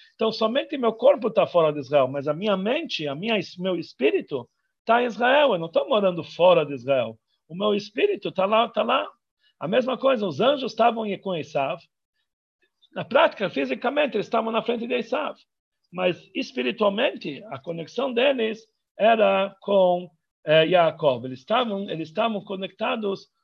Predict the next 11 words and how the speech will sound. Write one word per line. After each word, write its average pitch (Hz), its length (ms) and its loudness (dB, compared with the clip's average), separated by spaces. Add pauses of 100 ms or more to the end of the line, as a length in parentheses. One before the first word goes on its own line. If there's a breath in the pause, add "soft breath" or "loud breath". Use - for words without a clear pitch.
(120)
com 196 120 -10
o 185 60 -2
assunto 190 460 -6
de 185 100 -8
Yaakov. 147 480 -4
Então, 127 160 -14
por 160 160 -14
isso, 254 200 -4
ele 202 100 -6
só 208 140 -8
mandou 226 500 -2